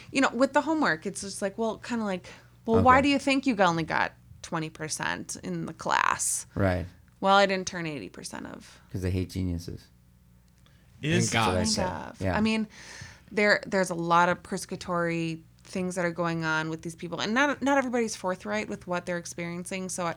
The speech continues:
Speaker 2: Right.
Speaker 1: think she was experiencing some other maybe auditory hallucinations,
Speaker 3: It
Speaker 1: command hallucinations. That's another.
Speaker 2: What's that?
Speaker 1: That's, um, when you're hearing auditory
Speaker 2: Oh,
Speaker 1: hallucinations,
Speaker 2: telling you to
Speaker 1: voices
Speaker 2: do
Speaker 1: telling
Speaker 2: something.
Speaker 1: you to do something.
Speaker 2: What's the sca-, like, uh, what's the scariest,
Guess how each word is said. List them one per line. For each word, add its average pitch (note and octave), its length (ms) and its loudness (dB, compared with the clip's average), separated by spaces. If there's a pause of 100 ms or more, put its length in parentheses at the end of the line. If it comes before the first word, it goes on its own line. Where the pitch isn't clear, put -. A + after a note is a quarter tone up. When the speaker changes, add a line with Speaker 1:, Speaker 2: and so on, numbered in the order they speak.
Speaker 2:
Right. F#3 180 4
Speaker 1:
think G#3+ 140 -2
she - 140 0
was G#3 120 -4
experiencing F#3+ 540 -6
some F3 180 -8
other E3 500 -4 (360)
maybe E3+ 220 -6
auditory G3 420 -2
hallucinations, F3+ 720 -4
Speaker 3:
It C#3 180 -10 (120)
Speaker 1:
command F3+ 520 -4
hallucinations. F3+ 800 -4
That's E3 220 -6
another. E3 480 -2 (140)
Speaker 2:
What's - 180 2
that? A#2 280 2 (640)
Speaker 1:
That's, F#3 300 0
um, F3 240 2
when F3 140 0
you're E3+ 120 0
hearing F#3+ 420 -4 (840)
auditory A3 500 10
Speaker 2:
Oh, G#3 40 6
Speaker 1:
hallucinations, G3 380 4
Speaker 2:
telling F#2 100 6
you F3+ 80 2
to - 0 -
Speaker 1:
voices F2 320 4
Speaker 2:
do E2 60 -2
Speaker 1:
telling F#3+ 280 -2
Speaker 2:
something. F3+ 80 -4
Speaker 1:
you E3 80 -4
to D#3+ 80 -8
do E3 240 -8
something. - 580 -12 (200)
Speaker 2:
What's B2 240 6
the A2+ 160 4
sca-, - 340 2
like, G2 300 8
uh, F#2+ 300 6
what's F#2 200 2
the F2+ 60 -2
scariest, F#2+ 720 2